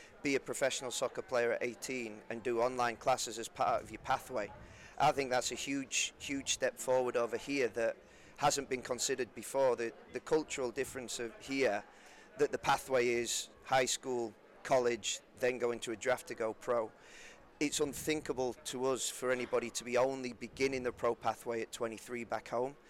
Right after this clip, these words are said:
So that bridge now of the online classes, I think, is a huge step forwards for American soccer players if they're willing to take it.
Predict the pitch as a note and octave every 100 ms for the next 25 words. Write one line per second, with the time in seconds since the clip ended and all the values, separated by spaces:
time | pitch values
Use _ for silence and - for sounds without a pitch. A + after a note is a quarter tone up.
0 | - - - - B2+ C3+ C#3 A2+ C#3 D3
1 | C3+ C3+ C#3 B2 - B2 B2+ A#2+ A2 C3+
2 | B2 A2+ B2 A#2 C3 A#2 A#2 A2+ - B2+
3 | C3 - - A#2 - B2 B2+ A#2 - A#2
4 | A#2 C3+ C#3 B2+ A2+ - A2 A2+ - A2
5 | G#2 G#2 - - - - - D#3+ C#3+ -
6 | C3+ B2 B2 A2 - - C3 B2 -